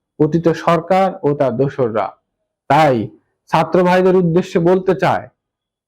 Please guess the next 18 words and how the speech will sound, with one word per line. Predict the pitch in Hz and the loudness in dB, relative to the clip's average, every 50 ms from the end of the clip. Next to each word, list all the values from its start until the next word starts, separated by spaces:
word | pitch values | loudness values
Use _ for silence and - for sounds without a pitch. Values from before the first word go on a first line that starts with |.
| _ _ _ - | _ _ _ -2
আমরা | 160 175 190 190 196 | 0 2 2 2 2
ঐক্যবদ্ধ | 185 196 214 208 208 - 233 226 208 208 196 175 180 190 | 4 2 2 0 -2 0 0 2 2 2 2 2 0 0
থেকে | 185 185 175 143 151 139 107 - - _ _ _ _ - | 0 0 -2 0 0 -2 -2 -2 -6 _ _ _ _ -2
আন্দোলন | 160 175 190 190 185 185 185 180 175 165 | 0 0 2 2 2 2 2 2 0 0
করেছিলাম | 170 180 180 185 180 185 196 185 185 175 175 156 | 0 0 0 0 0 0 0 0 2 2 2 2
বলেই | 156 170 170 175 170 156 127 110 - _ _ _ _ _ - | 2 2 2 2 2 0 -2 -4 -10 _ _ _ _ _ -6
বিজয় | 113 123 143 170 160 170 170 165 160 | -4 0 2 2 4 4 2 2 2
অর্জিত | - 156 170 175 156 147 170 160 165 | 2 2 0 0 2 0 -2 0 0
হয়েছে। | 156 151 147 135 131 - - 123 104 95 - _ _ _ _ _ _ - | -2 0 0 -2 -2 -2 -4 -6 -6 -6 -8 _ _ _ _ _ _ -4
দেশের | 113 123 156 160 - 202 185 190 185 175 175 - _ _ _ _ _ - | 0 0 2 2 2 2 2 2 2 0 -2 -8 _ _ _ _ _ -2
স্কুল, | - 175 165 - - - 190 196 196 190 180 | -2 -2 -2 -2 -2 0 2 4 4 2 2
কলেজ, | 190 - 170 175 185 190 190 185 180 165 - _ - | 2 2 2 4 4 4 2 2 0 -2 -8 _ -6
বিশ্ববিদ্যালয়, | 135 151 165 - - 196 185 180 175 170 190 185 190 185 185 185 180 185 _ _ _ _ _ _ - | -2 -2 -2 -2 0 0 2 2 2 2 2 2 2 2 2 2 0 -2 _ _ _ _ _ _ -2
আলিয়া | 147 160 180 196 208 196 | 0 2 4 4 4 4
মাদ্রাসা | 196 185 175 170 180 165 - - 160 | 2 2 2 2 0 0 0 0 0
এবং | 151 160 156 156 | 0 2 0 0
কওমি | 156 175 190 190 190 190 | 0 2 2 2 2 2
মাদ্রাসা | 185 175 156 147 151 147 147 127 | 2 0 0 0 -2 -2 -4 -6